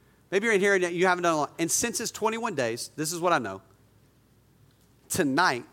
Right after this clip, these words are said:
is night one. And most of you are not gonna go home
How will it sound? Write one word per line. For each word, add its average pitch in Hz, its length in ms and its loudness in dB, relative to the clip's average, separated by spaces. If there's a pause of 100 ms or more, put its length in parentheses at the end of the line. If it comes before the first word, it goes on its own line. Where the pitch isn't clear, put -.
(180)
is 120 160 -8
night 123 220 0
one. 127 260 -4 (2000)
And 131 100 -6
most 214 220 2
of - 60 -4
you 180 100 4
are - 20 6
not 175 200 2
gonna 170 140 0
go 170 120 4
home 160 480 0